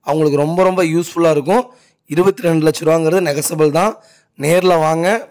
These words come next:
முடிஞ்ச வரைக்கும் நல்ல பிரைஸ்க்கு பண்ணித்தரேன். வண்டி அட்டகாசமா இருக்குங்க.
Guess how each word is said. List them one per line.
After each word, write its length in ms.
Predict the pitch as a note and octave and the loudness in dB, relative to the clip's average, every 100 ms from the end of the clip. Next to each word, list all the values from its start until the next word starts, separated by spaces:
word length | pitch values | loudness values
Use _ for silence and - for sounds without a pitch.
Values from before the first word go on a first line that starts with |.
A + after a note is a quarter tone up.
| C3+ | -16
முடிஞ்ச 400 | C#3 E3+ F3+ E3+ | -10 -6 -2 0
வரைக்கும் 420 | D#3+ D3+ G#3 A#3 - _ _ _ _ _ | -2 -4 -4 -6 -8 _ _ _ _ _
நல்ல 440 | C3+ D3 F#3 G#3+ | -8 -2 2 2
பிரைஸ்க்கு 440 | E3 E3+ D#3+ - C#3 | 0 -6 -8 -12 -12
பண்ணித்தரேன். 600 | C#3+ D3+ D3+ E3 G#3 C3+ | -10 -6 -6 -4 -6 -6
வண்டி 240 | D3 E3 | -6 -4
அட்டகாசமா 680 | C#3 - F#3 E3+ D3 F3 F#3 | -6 -6 -4 -4 -6 -6 -4
இருக்குங்க. 340 | D#3+ C3+ C3 | -4 -8 -14